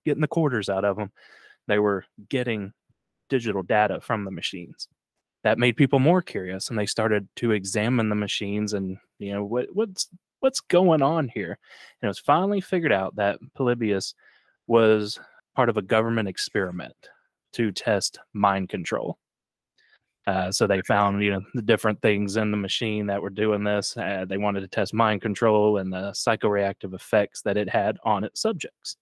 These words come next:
Once that was discovered, well, government swooped in, all the machines disappeared. They took 'em all out of the arcades. Uh, this was all just a month after release. So this is only one month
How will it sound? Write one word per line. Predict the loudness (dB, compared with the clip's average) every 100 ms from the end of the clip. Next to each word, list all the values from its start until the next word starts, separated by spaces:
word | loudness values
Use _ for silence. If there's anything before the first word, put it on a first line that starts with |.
| _ _ -2
Once | 0 4
that | 2 2
was | -2
discovered, | -2 4 4 6 2 2 -10 -16
well, | -8 -6
government | 0 0 0 -4
swooped | -6 -6 -4 2
in, | 2 0 -6 _ -18 -18 _ _ -4
all | 2 2
the | 0
machines | -2 -4 -4 -6
disappeared. | -8 -8 -8 -10 -12 -14 -18 _ -6
They | -4
took | 0 2
'em | 4
all | 6 6
out | 6 4
of |
the | 2
arcades. | 0 -2 -2 -2 -2 -4 -12 _ _ _ _ -10
Uh, | -4 -2 -2
this | -2 -2
was | -2 4
all | 4 4
just | -2 -6 -6
a |
month | -2 -2 -2 -6 -16 -4
after | -4 -2
release. | -4 -2 -4 -6
So | -4 0
this | 0 -2
is | -4
only | -2 -2 -2
one | 0 2
month | 2 -2 -6